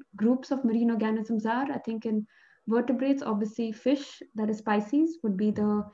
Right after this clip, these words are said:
biggest marine, uh, and freshwater group.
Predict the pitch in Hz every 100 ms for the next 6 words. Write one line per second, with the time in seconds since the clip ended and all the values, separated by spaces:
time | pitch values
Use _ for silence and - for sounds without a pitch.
0 | _ _ _ 202 214 233 269 269 - -
1 | _ 220 214 220 247 226 - - - 214
2 | 208 202 214 - - 214 214 214 214 214
3 | 214 196 247 359